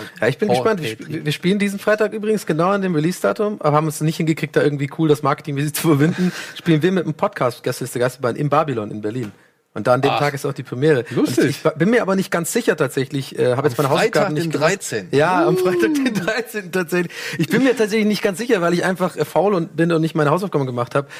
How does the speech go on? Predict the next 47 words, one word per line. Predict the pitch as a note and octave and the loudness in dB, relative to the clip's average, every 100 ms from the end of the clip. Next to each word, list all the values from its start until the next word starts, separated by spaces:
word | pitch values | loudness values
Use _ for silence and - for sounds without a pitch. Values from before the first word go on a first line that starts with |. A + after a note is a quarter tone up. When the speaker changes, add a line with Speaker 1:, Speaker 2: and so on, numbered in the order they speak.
| - | -2
Speaker 1:
ob | D3+ D3+ | -2 0
denn | E3 D3 | 2 2
tatsächlich | D3 D3 D3+ - C#3+ | 2 0 0 -2 -8
dieses | - B2+ B2+ | -8 -14 -6
Babylon, | D3 D#3 D#3+ D#3 D3 | 0 0 2 2 0
wo | C3 | -2
wir | B2+ | -6
spielen, | - - F3+ E3+ | -6 -2 0 0
auch | C#3 - | -2 -4
das | C3+ | -8
Babylon | - C3+ D3+ C#3+ C3+ | -2 0 2 0 0
Berlin | C3 C3 D3+ D#3 | -2 0 0 0
ist, | C#3+ - | -4 -4
von | C#3 | -6
dem | C3+ C#3+ C#3 | 0 0 0
die | C3 | -2
Rede | C3 C#3+ C#3 | 2 4 4
ist | - - | -4 -8
in | C3 | -8
der | B2 A#2 | -4 -2
Serie. | C#3 D#3 D3 | 2 4 4
Keine | C#3 B2+ A#2 | 2 -2 -2
Ahnung, | A#2+ B2 A#2+ | -2 -4 -4
ich | G2+ | -4
werd's | A#2 - | -6 -6
bestimmt | A#2 A2+ | -12 -10
merken. | A#2 A2+ A2+ A2 - - | -6 -6 -6 -12 -16 -14
Aber | - | -12
ich | A2 | -4
glaub | A2 | -4
schon, | - A#2 | -2 -4
das | A2+ | -2
hat | G#2+ | -4
auch | |
die | G#2 | -6
gleiche | - A2 A2 | -4 -4 -4
Schrift. | - B2+ - | -6 -6 -6
Das | A2+ | -10
ist | - | -2
da | G2+ | -2
am, | G#2 G#2 - - - - | -2 -6 -10 -18 -14 -4
ähm, | G#2+ G#2 G2+ G#2 - | -2 0 -2 -4 -6
in | G2+ G#2 | -6 -4
Mitte, | A#2+ G2 G2 C#3 | -2 -2 -6 -12
an | G#2 G#2 | -14 -10
so | G#2 | -8
einem, | G#2 | -8